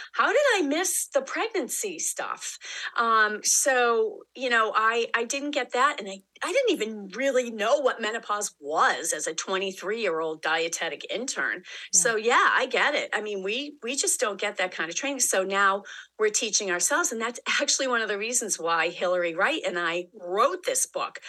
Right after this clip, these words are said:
Speaker 1: because we were <laughs> talking to each other in our late forties saying, "Is this happening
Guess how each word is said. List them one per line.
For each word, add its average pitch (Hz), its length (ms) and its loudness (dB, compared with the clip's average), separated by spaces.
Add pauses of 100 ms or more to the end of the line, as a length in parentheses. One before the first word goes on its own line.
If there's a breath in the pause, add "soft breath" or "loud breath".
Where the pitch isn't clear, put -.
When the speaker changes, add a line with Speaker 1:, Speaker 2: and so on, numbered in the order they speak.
(200 loud breath)
Speaker 1:
because 240 340 0
we 240 60 0 (100)
were - 120 2
<laughs> 233 40 -6
talking 381 500 2
to 247 180 2
each 202 240 0
other 175 360 2 (380 loud breath)
in 269 180 2
our 285 200 6
late 240 240 2
forties 277 440 -2
saying, 196 340 -2
"Is 165 260 -8
this 359 180 -2
happening 466 480 0